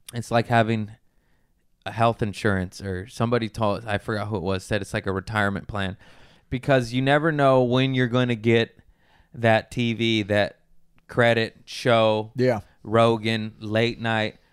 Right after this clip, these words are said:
Speaker 1: viral video, this, that, to where you're gonna grab a huge fan base and they're gonna want stuff to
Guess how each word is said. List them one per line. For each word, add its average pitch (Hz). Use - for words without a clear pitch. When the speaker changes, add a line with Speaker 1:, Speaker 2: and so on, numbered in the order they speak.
Speaker 1:
viral 120
video, 113
this, 117
that, 117
to 135
where 123
you're 117
gonna 113
grab 110
a 104
huge 120
fan 117
base 101
and 117
they're 113
gonna 113
want 107
stuff -
to 127